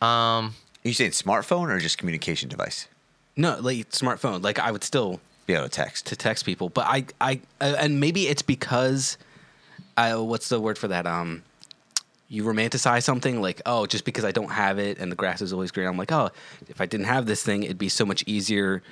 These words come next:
Speaker 3: I wouldn't be worried about certain things."
Speaker 1: Well, what would be hard now is that you're accustomed to this lifestyle.
Speaker 3: That's what I'm saying. It's my
Speaker 1: So, like
Speaker 3: biggest regret, past tense. So if I
Speaker 1: Yeah,
Speaker 3: didn't
Speaker 1: because
Speaker 3: buy a
Speaker 1: you wouldn't, you
Speaker 3: phone,
Speaker 1: wouldn't even know
Speaker 3: I
Speaker 1: what you
Speaker 3: wouldn't
Speaker 1: don't know.
Speaker 3: know. I
Speaker 1: Yeah.
Speaker 3: wouldn't know what I'm missing.
Speaker 1: Yeah. You're right.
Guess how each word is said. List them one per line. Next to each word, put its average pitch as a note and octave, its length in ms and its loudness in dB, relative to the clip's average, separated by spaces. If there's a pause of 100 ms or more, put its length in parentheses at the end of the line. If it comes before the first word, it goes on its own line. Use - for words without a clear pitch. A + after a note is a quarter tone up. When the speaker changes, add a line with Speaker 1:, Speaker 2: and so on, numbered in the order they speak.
(240)
Speaker 3:
I G2+ 60 0
wouldn't G2 260 -2
be G#2+ 100 -2
worried F#2+ 280 0
about F#2+ 180 2
certain F2 240 -2
things." F2+ 460 -2
Speaker 1:
Well, D#3+ 120 -2
what F3+ 180 0
would D#3+ 100 -4
be D#3 80 -2
hard F3 320 0
now A#2+ 200 2
is A#2 80 -4
that B2 120 -2
you're A#2 140 -2
accustomed C3+ 480 -4
to B2+ 80 -4
this G#2+ 180 -4
lifestyle. C3+ 580 0 (680)
Speaker 3:
That's D#3 180 4
what E3+ 60 6
I'm D#3 100 2
saying. C#3 300 2
It's C#3 180 2
my C3+ 140 4
Speaker 1:
So, C#3 80 4
like D3 100 6
Speaker 3:
biggest C3+ 220 4
regret, A#2+ 320 2 (420)
past E3 300 2
tense. - 160 -2
So B2+ 100 4
if A2+ 140 4
I B2+ 60 6
Speaker 1:
Yeah, D#3 120 6
Speaker 3:
didn't D3 160 6
Speaker 1:
because C#3+ 140 6
Speaker 3:
buy C#3+ 80 6 (200)
a B2 40 2
Speaker 1:
you C3 80 0
wouldn't, C3+ 180 4
you - 40 -
Speaker 3:
phone, B2 40 0
Speaker 1:
wouldn't B2+ 160 2
even A2 140 0
know A2 60 4
Speaker 3:
I B2+ 60 4
Speaker 1:
what A#2 100 2
you C3+ 100 4
Speaker 3:
wouldn't C#3 160 4
Speaker 1:
don't C#3+ 80 6
know. G#2 180 2
Speaker 3:
know. G2 80 2
I A2 40 6
Speaker 1:
Yeah. A2 40 2
Speaker 3:
wouldn't B2+ 240 4
know B2 140 4
what A#2 100 2
I'm A2 140 2
missing. - 340 -2 (360)
Speaker 1:
Yeah. F#2 180 0 (960)
You're G#2 140 0
right. G#2+ 160 2